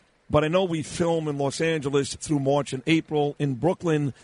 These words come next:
May, and the early part of June. So I think it's safe to assume early fall, September, October two thousand twenty-two, this film should be in movie theaters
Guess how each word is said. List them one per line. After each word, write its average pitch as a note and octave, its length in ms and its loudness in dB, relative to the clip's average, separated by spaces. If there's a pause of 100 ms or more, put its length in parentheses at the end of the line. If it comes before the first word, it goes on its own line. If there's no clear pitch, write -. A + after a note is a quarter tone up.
(280)
May, D3+ 400 4
and C#3 100 -4
the C#3+ 140 -4
early D#3+ 180 2
part C#3+ 300 2
of B2+ 120 -6
June. C3+ 600 -2
So C3+ 440 2
I C#3+ 140 -2
think F3 180 -4
it's E3+ 140 -2
safe E3+ 260 0
to D3 220 2
assume D3+ 640 0 (460)
early F3 260 6
fall, B2 480 0 (440)
September, D#3+ 720 2
October D3 500 -2
two D#3+ 180 -4
thousand C#3+ 420 -2
twenty-two, C#3 720 2 (340)
this D#3+ 200 0
film D3+ 240 2
should D#3 240 -2
be C#3+ 260 0
in C#3 140 -4
movie D#3 240 0
theaters C3 420 -2